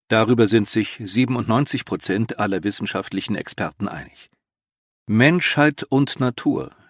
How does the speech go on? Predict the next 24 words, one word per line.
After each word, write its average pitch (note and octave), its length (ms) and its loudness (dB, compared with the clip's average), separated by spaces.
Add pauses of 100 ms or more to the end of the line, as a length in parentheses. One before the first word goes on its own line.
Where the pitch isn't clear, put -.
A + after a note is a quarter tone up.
verbindet A#2+ 560 2
eine A2 400 0
Hunderttausende B2 1000 2
von F2 220 -4
Jahren G2 400 0
alte, A2+ 480 -2 (100)
tiefe A2 380 -2
Beziehung. - 560 -6 (1040)
Die F2+ 100 -4
Natur C3 460 4
überließ G2+ 800 -2 (160)
und B2+ 320 6
überlässt B2 800 -2
dem D#2 160 -4
Menschen A2 440 0
ihre E2+ 200 -4
Pflanzen- G#2+ 640 -2
und G2 240 -6
Tierwelt, - 580 0 (420)
ihre D2 280 -6
Gewässer E2 680 -4
und F#2+ 180 -4
ihre F2+ 200 -4
Schönheit. G#2 500 -2